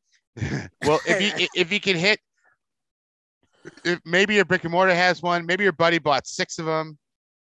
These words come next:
Speaker 1: <laughs> He has an extra one.
Speaker 2: Yeah,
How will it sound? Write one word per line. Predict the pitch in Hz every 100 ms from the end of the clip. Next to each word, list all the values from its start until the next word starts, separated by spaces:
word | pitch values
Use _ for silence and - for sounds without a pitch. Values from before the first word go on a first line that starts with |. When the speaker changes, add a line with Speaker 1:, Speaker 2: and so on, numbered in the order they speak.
| _ _
Speaker 1:
<laughs> | _ - -
He | 196 190
has | 202 -
an | 190
extra | - - - 156
one. | 151 143 139 131 _ _ _ - _ -
Speaker 2:
Yeah, | 214